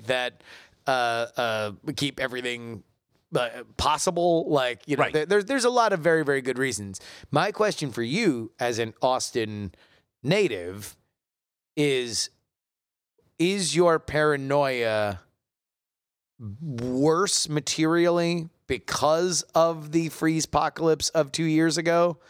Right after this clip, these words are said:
Speaker 2: Oh.
Speaker 1: Like, did you have the same level of paranoia before, or was the one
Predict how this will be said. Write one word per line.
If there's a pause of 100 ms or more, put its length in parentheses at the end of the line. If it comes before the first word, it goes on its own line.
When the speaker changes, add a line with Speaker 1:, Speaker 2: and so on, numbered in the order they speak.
(120)
Speaker 2:
Oh.
Speaker 1:
Like,
did
you
have (280)
the
same
level
of
paranoia
before,
or (340)
was
the
one